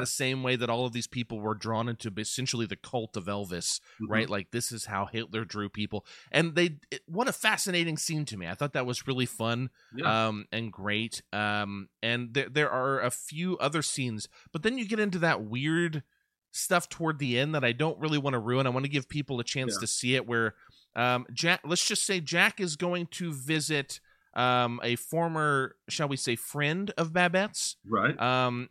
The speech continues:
Speaker 2: and he is inquiring about some Dylar, the, the, uh, mysterious medication.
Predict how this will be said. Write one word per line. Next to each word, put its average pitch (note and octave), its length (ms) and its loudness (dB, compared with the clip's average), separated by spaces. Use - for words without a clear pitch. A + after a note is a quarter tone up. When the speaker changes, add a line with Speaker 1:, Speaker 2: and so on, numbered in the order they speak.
Speaker 2:
and C3+ 520 2
he E3 320 -8
is C#3+ 680 0
inquiring B2+ 760 0
about A2 320 0
some A#2 220 -4
Dylar, G#2 840 -2
the, G#2+ 360 -6
the, G#2+ 420 -6
uh, F#2+ 420 -2
mysterious A2+ 720 -4
medication. F#2+ 720 -6